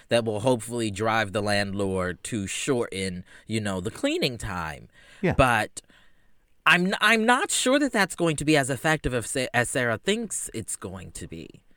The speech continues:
Speaker 2: Well, w-, reason one being that she's punishing herself, too.
Speaker 1: Exactly.
Speaker 2: Reason two being it's escalation. And escalation, as we have seen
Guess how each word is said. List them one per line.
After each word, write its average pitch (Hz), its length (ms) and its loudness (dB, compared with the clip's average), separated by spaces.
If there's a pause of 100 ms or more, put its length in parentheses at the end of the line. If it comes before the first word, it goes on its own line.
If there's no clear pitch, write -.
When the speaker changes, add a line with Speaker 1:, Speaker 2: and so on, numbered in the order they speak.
(140)
Speaker 2:
Well, 185 260 8
w-, 180 400 0
reason 202 320 8
one 208 240 10
being 143 240 8
that 139 160 4
she's 147 180 0
punishing 170 440 4
herself, 120 480 4
too. 92 420 0 (180)
Speaker 1:
Exactly. 135 680 2 (1200)
Speaker 2:
Reason 180 320 8
two 233 260 4
being 151 600 6 (420)
it's 160 240 4
escalation. 131 720 4
And 101 100 -2
escalation, 160 680 4
as 120 180 2
we 139 120 2
have 160 120 0
seen 135 520 6